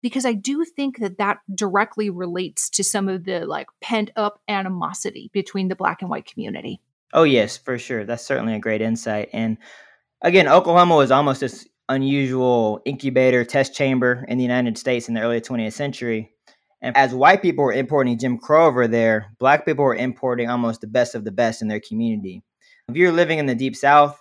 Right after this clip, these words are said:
Speaker 2: in the early twentieth century as a black family, you would learn about Oklahoma as this Eden of the West, almost this black utopia,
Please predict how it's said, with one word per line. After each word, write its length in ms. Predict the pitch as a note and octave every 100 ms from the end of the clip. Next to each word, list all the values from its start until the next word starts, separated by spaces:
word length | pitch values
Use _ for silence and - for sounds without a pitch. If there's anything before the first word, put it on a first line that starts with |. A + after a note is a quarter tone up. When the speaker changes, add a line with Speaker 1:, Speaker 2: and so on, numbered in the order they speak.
| _ -
Speaker 2:
in 140 | B2
the 80 | A#2+
early 280 | B2 A#2+ A#2
twentieth 320 | - C3+ A#2
century 560 | D3+ C3+ - A#2+ A2+ - _ _
as 120 | A2+
a 60 | A2
black 320 | A#2 C#3 -
family, 500 | C3+ D3 C3+ A#2 A#2 _ _ _ _
you 140 | C#3+
would 100 | D#3
learn 180 | D3 D#3+
about 180 | D#3 D3
Oklahoma 420 | C#3+ C3+ C#3 C#3
as 200 | G#2 A#2+
this 160 | A#2+ A2
Eden 260 | C3+ C3+ B2+
of 140 | A#2
the 100 | A2+
West, 400 | A#2+ G#2+ - - -
almost 320 | C3+ D3 C3
this 160 | B2+ G2+
black 320 | A#2+ A#2+ A#2+
utopia, 600 | A2 A#2 A#2+ G2+ F#2+ G2